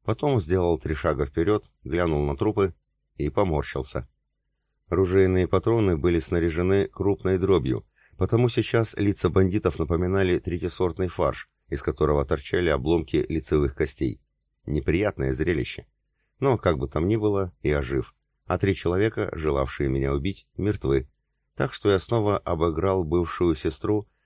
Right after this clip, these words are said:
которая ждет не дождется меня в своих мрачных чертогах. А еще мне в наследство достался существенный хабар,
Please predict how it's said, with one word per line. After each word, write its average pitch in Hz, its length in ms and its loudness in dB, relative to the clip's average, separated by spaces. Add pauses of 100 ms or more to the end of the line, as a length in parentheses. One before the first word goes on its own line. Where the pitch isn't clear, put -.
(140)
которая 90 580 2
ждет 82 400 0
не 95 80 -2
дождется 85 500 -2
меня 82 280 0
в 78 60 -10
своих 78 380 -2
мрачных 73 520 -2
чертогах. - 560 -6 (840)
А 73 100 0
еще 82 320 2
мне 110 200 2
в 90 60 0
наследство 101 640 0
достался 87 520 -2
существенный 82 720 -4
хабар, 76 460 -4